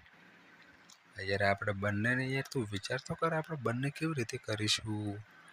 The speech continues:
હંગાત એક, એક વ્યક્તિ તો હોવું જોઈએ કે ના હોવું જોઈએ?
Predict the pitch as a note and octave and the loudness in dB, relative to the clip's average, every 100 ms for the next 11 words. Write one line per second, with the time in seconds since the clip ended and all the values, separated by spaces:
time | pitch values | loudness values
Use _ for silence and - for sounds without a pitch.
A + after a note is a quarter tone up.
0 | - - - A#2 - - A2+ A2+ C3+ - | -12 -6 -4 -4 -8 0 2 2 0 0
1 | A#2+ B2+ - C3 - G#2+ G#2+ - - C3 | -2 -2 -2 -4 -2 -2 -2 -6 0 2
2 | G2 G2 B2+ C#3+ C#3+ D#3 C#3+ D3 C#3+ B2 | 4 4 2 2 0 0 0 2 2 2
3 | C#3+ D3 D3+ G2 | 0 -2 -2 -2